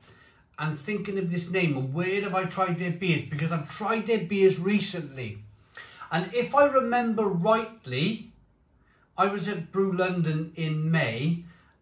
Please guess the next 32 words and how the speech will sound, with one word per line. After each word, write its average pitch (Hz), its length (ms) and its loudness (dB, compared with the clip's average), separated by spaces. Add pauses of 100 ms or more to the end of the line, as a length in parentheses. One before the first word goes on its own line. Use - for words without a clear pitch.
and 147 380 0
they 202 300 0
had 190 600 -2 (300)
a 170 220 -2
stall. 143 880 -2
They 180 100 -4
had 214 120 -4
a 202 60 -6
little 180 300 -6
bar 120 460 4 (360)
at 131 200 -12
Brew 151 180 -2
London. 143 540 0 (320)
I - 20 -12
reckon 190 240 -4
I 226 80 -4
spent 160 340 -4
about 135 320 -2
an 135 160 -14
hour 143 340 4
of 120 120 -6
my 120 200 0
time 156 440 0
there 107 140 -2
because 110 320 -6
the 131 80 -6
beer 147 360 0
was 127 200 -2
tremendous. 135 680 -4 (220)
It's 190 160 -4
Belgian 214 840 2
ale. 127 520 -2